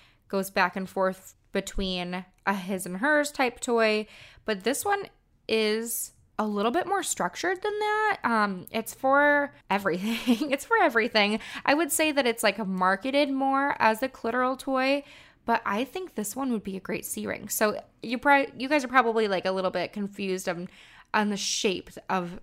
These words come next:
this that I'm talking about. So let me give you a little visual. First of all, I'll explain what, what it's called. It's the Femifun Volea, I believe it's pronounced. It's seventy-five dollars.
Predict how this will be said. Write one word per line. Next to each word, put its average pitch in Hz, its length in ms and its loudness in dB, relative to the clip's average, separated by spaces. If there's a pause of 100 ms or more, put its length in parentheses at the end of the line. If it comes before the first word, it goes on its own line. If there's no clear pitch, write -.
(160)
this 190 440 -4
that 190 100 -2
I'm 180 140 -2
talking - 400 -10
about. - 260 -14
So 180 280 -4 (320)
let 233 80 -2
me 233 60 0
give 214 160 0
you 196 120 2
a - 20 -2
little 185 200 2
visual. 170 380 -2
First 339 260 2
of 240 60 2
all, 208 300 6 (120)
I'll 233 100 4
explain 208 340 0
what, 208 140 -6 (120)
what 202 300 2
it's - 160 -2
called. 180 340 0
It's 208 180 -8
the 220 100 -2
Femifun 247 880 -2
Volea, 185 840 0
I - 60 -2
believe 311 320 -4
it's 311 140 -8
pronounced. - 520 -4
It's - 160 -14
seventy-five 240 680 -2
dollars. 220 560 2